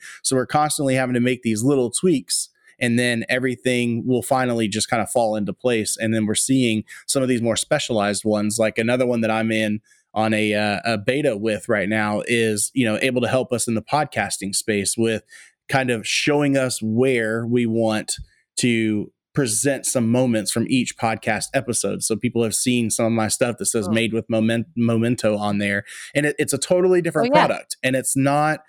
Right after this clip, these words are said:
Speaker 1: to me, it's not a competitor because it's doing something completely different, you know, and it's in beta. So there's obviously a lot of bugs and tweaks that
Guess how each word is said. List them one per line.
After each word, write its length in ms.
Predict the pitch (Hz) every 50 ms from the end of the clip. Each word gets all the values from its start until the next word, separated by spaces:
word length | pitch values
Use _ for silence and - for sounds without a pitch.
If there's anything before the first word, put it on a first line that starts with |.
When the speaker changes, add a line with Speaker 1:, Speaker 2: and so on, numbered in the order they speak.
| - - - - _ -
Speaker 1:
to 100 | - 143
me, 400 | 151 180 185 147 135 139 139 127
it's 220 | 131 113 - -
not 180 | 113 117 120 127
a 80 | 135 135
competitor 520 | - 143 139 143 165 180 156 113 110 107
because 200 | 104 107 117 110
it's 120 | 110 110 -
doing 180 | 156 151 147
something 380 | 135 - 147 131 - 143 135 123
completely 640 | - 123 117 107 - 143 147 147 147 139 127 131 113
different, 480 | 110 131 147 143 - 113 107 107 - _ - - - - _
you 120 | 123 123
know, 160 | 120 123 135 135
and 140 | 160 165 170
it's 140 | 180 175 -
in 140 | 202 190 143
beta. 340 | 143 127 120 117 139 156 -
So 160 | - 135 120
there's 260 | 127 131 131 123 - -
obviously 420 | 123 120 117 135 127 - - 139 131
a 60 | 117
lot 180 | 110 113 117
of 140 | 123 120 117 - _
bugs 340 | - 117 117 127 135 123 123
and 160 | 127 123 113
tweaks 300 | - - 131 131 - -
that 160 | - 123 -